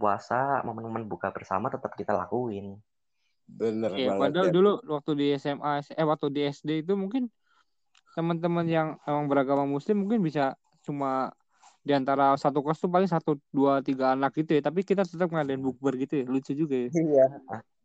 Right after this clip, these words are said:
Speaker 1: Buat dapat momen-momennya aja yang
Speaker 3: Iya,
Speaker 1: seru.
Speaker 3: benar. Ya,
Speaker 1: Nah,
Speaker 3: buat
Speaker 1: cuman
Speaker 3: asikin juga nggak sih ke teman-temannya itu yang muslim? Kan
Speaker 1: Ah.
Speaker 3: dapat nge-, eh, ngerasain juga meskipun teman-temannya non muslim, tapi tetap bisa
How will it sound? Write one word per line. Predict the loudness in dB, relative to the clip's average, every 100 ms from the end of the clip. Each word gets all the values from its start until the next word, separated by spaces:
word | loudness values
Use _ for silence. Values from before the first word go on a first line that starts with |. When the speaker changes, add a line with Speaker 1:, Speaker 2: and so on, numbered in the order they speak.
| _ _ _ -12 -12 -14 _ _ _ -20 -20 -20 -2
Speaker 1:
Buat | 2 2
dapat | 2 2
momen-momennya | 0 0 0 -2 -2 -2 -4
aja | -4 -4 -4 -4
yang | -2
Speaker 3:
Iya, | 2 2
Speaker 1:
seru. | 0 -2
Speaker 3:
benar. | -4 -8 _ _ _ _ _ _ _ _
Ya, | 2
Speaker 1:
Nah, | 4
Speaker 3:
buat | 6 4 -2
Speaker 1:
cuman | -4 -4 0
Speaker 3:
asikin | 0 2 4 4
juga | 6 6 4
nggak | 4
sih | 4
ke | 2
teman-temannya | 2 0 0 -2 0 0
itu | 2
yang | 2 0
muslim? | -4 -4 -4 -4 _ _ _ _ -2
Kan | 0 2
Speaker 1:
Ah. | 2
Speaker 3:
dapat | 2 0 -2
nge-, | -8 -10 -6
eh, | -4 -4 -6 -10 -10
ngerasain | -4 -2 0 0
juga | 0 0
meskipun | 0 0 0 0
teman-temannya | 0 0 -2 -2
non | -2 -2
muslim, | -2 -2 -2
tapi | 0 0
tetap | 0 -2
bisa | -4 -4